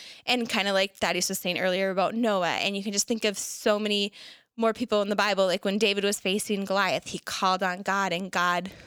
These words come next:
helped him. And I could just go through story after story after story of people in the Bible who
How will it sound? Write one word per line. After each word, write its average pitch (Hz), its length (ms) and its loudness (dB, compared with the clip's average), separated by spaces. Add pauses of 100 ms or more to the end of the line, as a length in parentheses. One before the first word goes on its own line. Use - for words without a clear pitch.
(340)
helped - 320 -2
him. 147 260 -4 (480)
And 202 320 0 (140)
I 226 120 2
could 277 120 4
just 240 160 0
go 233 140 4
through 220 160 2
story 226 340 2
after 220 240 0
story 202 380 2
after 196 220 -2
story 196 340 2
of 196 120 0
people 226 340 0
in 202 80 -2
the 196 80 0
Bible 202 280 2
who 214 240 -2